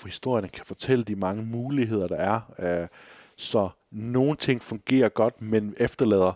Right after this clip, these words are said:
for det meste, de fleste, med et ønske om at dykke nærmere ned i den specifikke del af det.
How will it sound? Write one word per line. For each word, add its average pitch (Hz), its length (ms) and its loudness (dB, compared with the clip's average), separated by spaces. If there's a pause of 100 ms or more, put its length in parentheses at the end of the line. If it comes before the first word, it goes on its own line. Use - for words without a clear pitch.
(480)
for - 340 0
det 107 100 -2
meste, 117 600 0 (440)
de - 60 -16
fleste, 120 640 0 (540)
med 113 140 2
et 113 40 4
ønske 120 260 0
om 101 240 2
at 92 60 -4 (260)
dykke 110 220 0
nærmere 104 480 0
ned 120 340 2 (100)
i 123 200 -4 (260)
den 101 120 0
specifikke 98 600 -6
del 101 180 0
af 92 100 0
det. 104 140 -4